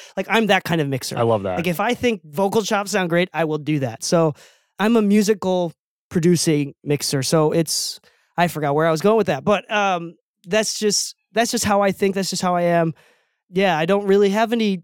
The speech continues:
Speaker 1: mix tricks. Uh, use, use clippers. I don't know. <laughs>
Speaker 2: You
Speaker 1: I don't
Speaker 2: heard it
Speaker 1: really
Speaker 2: here first.
Speaker 1: <laughs>
Speaker 2: Clippers, people, clippers.
Speaker 1: Uh, yeah, I, I don't know. The God particle is something to look into, though. I did, I did like what it did.
Speaker 2: I'll have to check it out.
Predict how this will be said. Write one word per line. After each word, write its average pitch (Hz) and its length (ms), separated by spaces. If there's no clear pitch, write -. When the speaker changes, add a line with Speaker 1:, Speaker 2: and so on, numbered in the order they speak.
Speaker 1:
mix 220 300
tricks. - 640
Uh, 180 300
use, 233 500
use 254 560
clippers. 208 480
I 269 140
don't 370 100
know. - 120
<laughs> - 1040
Speaker 2:
You 139 60
Speaker 1:
I 139 40
don't 147 120
Speaker 2:
heard 196 80
it 196 40
Speaker 1:
really 185 80
Speaker 2:
here 185 160
first. 170 460
Speaker 1:
<laughs> - 40
Speaker 2:
Clippers, 349 560
people, 139 300
clippers. 135 600
Speaker 1:
Uh, 214 340
yeah, 185 520
I, 208 80
I - 20
don't 208 120
know. 196 80
The 190 100
God 320 180
particle 277 300
is 214 80
something 214 240
to 196 80
look 185 180
into, 196 240
though. 147 160
I 156 80
did, 196 300
I 180 120
did 247 180
like 202 280
what 170 120
it 156 80
did. 147 200
Speaker 2:
I'll 180 100
have 214 100
to 190 80
check 190 160
it 170 80
out. 120 160